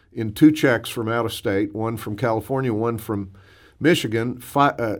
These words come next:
five hundred thousand and two hundred thousand in two checks. He took in seven hundred thousand and outdistanced all of the rest of us in fundraising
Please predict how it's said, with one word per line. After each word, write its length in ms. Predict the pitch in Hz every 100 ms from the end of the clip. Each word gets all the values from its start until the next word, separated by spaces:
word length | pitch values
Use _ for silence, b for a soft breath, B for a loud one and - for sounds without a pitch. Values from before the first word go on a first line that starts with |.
| -
five 300 | - 131 139
hundred 280 | 131 135 117
thousand 380 | 127 117 117 120
and 160 | 107 107
two 160 | 156
hundred 240 | 135 110 98
thousand 420 | 113 98 104 117
in 160 | 101
two 160 | 98 143
checks. 320 | 135 117 98
He 80 | 123
took 240 | 110 123 117
in 120 | 107
seven 320 | - 127 113
hundred 280 | 107 107 98
thousand 340 | 107 104 117 -
and 200 | 123 120
outdistanced 800 | 131 135 123 147 147 143 127 -
all 300 | 139 175 170
of 80 | 117
the 100 | 123
rest 300 | 135 156 135
of 100 | 107
us 180 | 104
in 120 | 110 98
fundraising 580 | 127 117 113 110 110